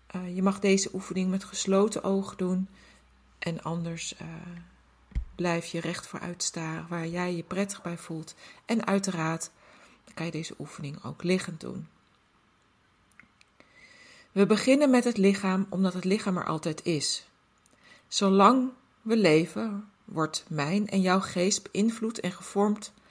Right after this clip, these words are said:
door van alles en nog wat. Maar het lichaam, jouw lichaam, is altijd hier. De vraag is altijd: wie ben ik? We gebruiken het lichaam als een soort landingsbaan. We willen graag thuiskomen om zo te verbinden met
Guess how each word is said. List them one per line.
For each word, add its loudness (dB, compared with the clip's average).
door 0
van -6
alles 4
en 0
nog 0
wat. -14
Maar 0
het -2
lichaam, 0
jouw 2
lichaam, 0
is -8
altijd -4
hier. -2
De -14
vraag 2
is -4
altijd: -2
wie -2
ben 2
ik? -8
We -2
gebruiken 4
het 4
lichaam 4
als -4
een -4
soort -2
landingsbaan. 0
We -8
willen 2
graag -6
thuiskomen 6
om -4
zo 4
te -10
verbinden 4
met -2